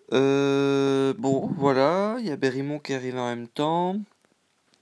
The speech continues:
Donc comme j'avais plus de points du tout à Berrimont, j'essaye d'en refaire un maximum. Hop, hop. Donc j'envoie n'importe quelle troupe. Euh, il y a la côte tranchante, mais la côte tranchante, je trouve que c'est un événement qui n'en vaut absolument pas la peine.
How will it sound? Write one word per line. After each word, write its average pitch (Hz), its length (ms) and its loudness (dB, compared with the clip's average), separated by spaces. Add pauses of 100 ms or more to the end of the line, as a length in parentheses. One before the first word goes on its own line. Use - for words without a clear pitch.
(760)
Donc 110 140 -10
comme 147 200 -6
j'avais 117 340 -6 (160)
plus 160 200 -8
de 139 80 -2
points 135 280 -4
du 123 120 -10
tout 135 160 -8
à 123 60 -2
Berrimont, 117 520 -6 (1000)
j'essaye 110 400 -8
d'en 104 160 -4
refaire 107 260 -12
un 107 80 -8
maximum. 113 720 -8 (340)
Hop, - 240 -12 (320)
hop. 120 180 -10 (1160)
Donc 110 180 -20
j'envoie 104 300 -8
n'importe 104 380 -6
quelle - 160 -10
troupe. - 340 -8 (460)
Euh, 131 80 4
il 135 40 2
y 143 40 2
a 156 40 2
la 180 60 -2
côte 180 160 -4
tranchante, 151 480 -2
mais 139 60 -8
la 131 100 -2
côte 135 200 -6
tranchante, 131 420 -6
je - 80 -20
trouve 117 160 -12
que - 60 -18
c'est 127 80 -8
un 120 100 -4
événement 117 380 -4
qui - 120 -16
n'en 110 140 -4
vaut 107 180 -4
absolument 131 800 -4
pas 123 100 -2
la 110 120 -4
peine. 113 460 -8